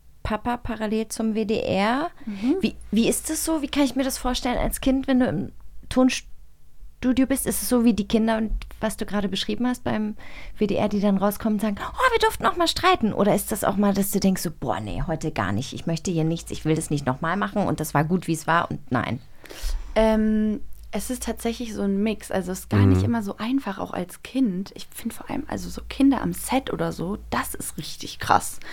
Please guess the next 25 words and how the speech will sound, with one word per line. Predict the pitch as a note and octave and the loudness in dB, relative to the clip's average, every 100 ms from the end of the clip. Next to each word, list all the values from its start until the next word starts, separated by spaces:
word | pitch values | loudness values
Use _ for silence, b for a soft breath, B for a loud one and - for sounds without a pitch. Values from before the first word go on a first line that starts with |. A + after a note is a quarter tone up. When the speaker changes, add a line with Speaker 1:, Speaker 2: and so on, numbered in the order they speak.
| B B | B B
Speaker 2:
Also | - E3+ | -2 0
als | F3 - | 0 -2
Kind | G#3+ G3+ | -2 -2
so | |
viel | F#3+ G3 | -2 -2
zu | - | -2
drehen, | F3 F3 G#3 F3+ | -2 0 2 2
aber, | - F3 F3 B B B B B - | 2 2 2 B B B B B -2
äh, | G3 F#3+ | 0 2
auch, | G3+ G#3 - - | 2 0 0 0
auch | G3+ | 0
schon | - G#3+ | 0 0
synchron | G3 F#3+ - A#3+ C4+ | 0 -2 -2 2 2
kann | A#3+ F#3+ | 2 -4
teilweise | - G3+ G3 G3 F#3 | -4 -2 0 -2 -2
echt | - - G3 | -6 -4 -2
anstrengend | A3 - - E3+ E3 | -2 -2 -4 -4 -2
werden. | E3 E3 G3+ - | -2 0 0 -2
Ich | - | -6
hab | E4 | -4
das | G3 - | -4 -2
geliebt | E3 E3 G#3 D4+ - - B B B - | -4 0 2 2 0 -14 B B B 4
und | G#3+ G3+ - | 4 4 0
ich | - | -2
war | F#3+ F#3 G3+ - | 2 4 4 2